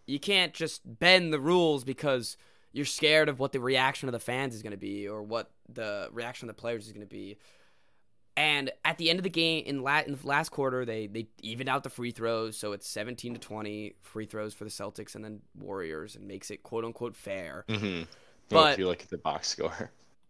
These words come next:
Speaker 1: Yeah, yeah. If you look at the box score, you'd be like, "Oh, you can't complain. It's, they only had
Speaker 2: Mm-hmm.
Speaker 1: three less shots." And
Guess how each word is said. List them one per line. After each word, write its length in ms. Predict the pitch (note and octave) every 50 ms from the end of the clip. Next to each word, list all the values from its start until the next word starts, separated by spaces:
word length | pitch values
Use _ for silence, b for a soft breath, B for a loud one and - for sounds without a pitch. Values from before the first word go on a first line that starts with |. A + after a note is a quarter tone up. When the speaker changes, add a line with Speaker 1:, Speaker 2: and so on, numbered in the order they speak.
| _ -
Speaker 1:
Yeah, 240 | - F3 F#3 D3 A#2
yeah. 200 | C3+ D3 C3 F#2+ G#2
If 100 | - -
you 60 | D3
look 80 | D3+ D3
at 60 | D#3+
the 60 | D3
box 280 | B2+ D3+ D3 D3 D3 -
score, 240 | - - C#3 C3 B2+
you'd 240 | B2+ A#2+ A#2+ A#2 G#2+
be 80 | A2
like, 120 | A#2+ G#2 -
"Oh, 100 | C3 B2+
you 120 | G#2+ G2+ G2+
can't 200 | - C#3 C3 G#2+
complain. 500 | A2+ G2+ - - F#2+ F#2+ F#2+ G2+ A#2 A2
It's, 260 | G2+ - - - -
they 140 | - G#2 A2
only 180 | A2+ A#2 A2+ A2
had 100 | A2 F#2
Speaker 2:
Mm-hmm. 140 | G2+ G#2
Speaker 1:
three 100 | G#2+ A2+
less 240 | A#2+ A#2 A2+ A2+ A2 -
shots." 600 | - - C3+ B2+ B2+ G2+ F#2+ G#2 - - - - _ -
And 480 | A#2+ B2 B2+ B2 A#2+ A#2 A#2 A2+ -